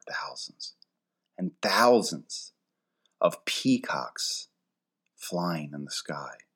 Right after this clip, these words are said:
circling madly, covering the sun. And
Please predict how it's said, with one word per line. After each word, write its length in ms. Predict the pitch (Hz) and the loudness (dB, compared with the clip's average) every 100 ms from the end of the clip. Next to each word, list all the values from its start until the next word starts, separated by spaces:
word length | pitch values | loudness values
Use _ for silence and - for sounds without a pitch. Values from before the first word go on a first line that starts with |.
| _ _ _ _ _ _ _ _ | _ _ _ _ _ _ _ _
circling 760 | - - 107 101 92 80 80 82 | -2 4 4 4 2 2 0 0
madly, 640 | 82 92 92 71 55 - _ _ _ _ _ _ _ _ _ _ - | 0 0 0 -2 -6 -10 _ _ _ _ _ _ _ _ _ _ -6
covering 360 | - 92 87 73 | 0 0 0 -2
the 60 | 65 | -6
sun. 440 | - 73 67 60 - _ _ _ _ _ _ _ - | -4 -4 -4 -8 -16 _ _ _ _ _ _ _ -8
And 300 | 80 73 | -6 -4